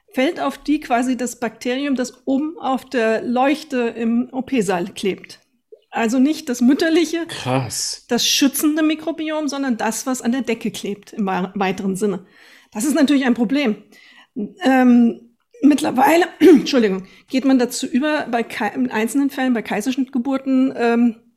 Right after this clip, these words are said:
Speaker 1: quasi Abstriche zu nehmen aus der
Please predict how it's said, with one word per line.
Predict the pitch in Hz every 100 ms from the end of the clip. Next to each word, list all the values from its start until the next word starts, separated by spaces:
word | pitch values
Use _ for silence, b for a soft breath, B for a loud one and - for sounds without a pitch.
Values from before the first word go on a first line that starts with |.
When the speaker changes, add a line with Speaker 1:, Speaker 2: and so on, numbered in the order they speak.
| - 294
Speaker 1:
quasi | 262 233 240 247
Abstriche | 233 247 - - 302 294
zu | 262 311
nehmen | 277 277 254
aus | - 214
der | 247 233